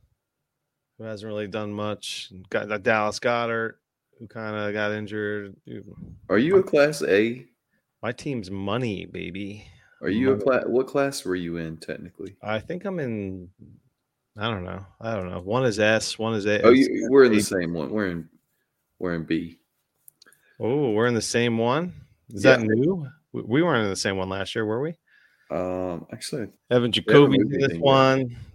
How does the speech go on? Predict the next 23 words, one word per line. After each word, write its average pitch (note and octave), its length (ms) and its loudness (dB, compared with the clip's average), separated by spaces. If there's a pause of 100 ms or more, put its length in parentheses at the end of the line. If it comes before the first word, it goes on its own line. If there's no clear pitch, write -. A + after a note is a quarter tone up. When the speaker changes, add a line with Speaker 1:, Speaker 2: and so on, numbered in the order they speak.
(200)
Speaker 2:
You A#2+ 220 -8
get, A2+ 200 0
you A#2+ 140 -8
got A#2 180 2
your B2+ 100 -6
boy B2+ 220 2
Mo B2+ 240 0
Alley B2 220 2
Cox - 480 -2
in F2 140 -8
there. E2 440 -8 (260)
Speaker 1:
Mo G2+ 240 -6
Cox. - 600 -8
Speaker 2:
Hunter A2+ 280 2
Long, G#2 880 -2 (600)
Foster A2 380 0
Moreau. G2 800 0 (140)
Speaker 1:
Oh, A2 80 -4
I G#2 140 0
could - 60 -10
Speaker 2:
Yeah. - 40 -10
Speaker 1:
drop G#2 260 2
him. G#2 420 -6